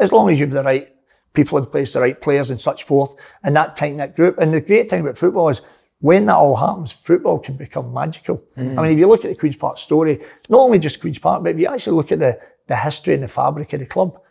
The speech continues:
Speaker 1: it's a story like no other. You know, the, the oldest club in Scotland, eh, obviously amateur, only
Speaker 2: Amateur,
Speaker 1: to a
Speaker 2: yeah.
Speaker 1: few years ago,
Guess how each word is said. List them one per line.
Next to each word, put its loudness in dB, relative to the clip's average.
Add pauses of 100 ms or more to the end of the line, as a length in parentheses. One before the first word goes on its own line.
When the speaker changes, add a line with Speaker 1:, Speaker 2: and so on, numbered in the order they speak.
(180)
Speaker 1:
it's -18
a -6
story -2
like -4
no -4
other. 0
You -2
know, -2
the, -2
the -4
oldest -2
club -4
in -8
Scotland, 2 (320)
eh, -2
obviously -6
amateur, -4
only 0
Speaker 2:
Amateur, -6
Speaker 1:
to 4
a 0
Speaker 2:
yeah. -4
Speaker 1:
few 0
years 0
ago, 2